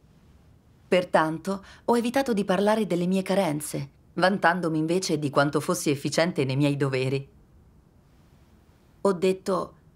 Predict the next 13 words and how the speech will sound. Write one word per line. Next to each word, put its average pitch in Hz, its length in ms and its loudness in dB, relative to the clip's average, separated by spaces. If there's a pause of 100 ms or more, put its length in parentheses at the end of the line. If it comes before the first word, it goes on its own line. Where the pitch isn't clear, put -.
"In 220 180 2
questo 240 340 0
periodo 185 560 0 (140)
ho 233 80 2
irrigato 233 480 0
e 202 80 2
sostenuto 202 520 -2
cinque 247 340 -4
fratelli. 156 640 0 (200)
Qualcuno 254 500 0
aveva 175 300 2
nozioni 190 500 0
religiose, 170 760 0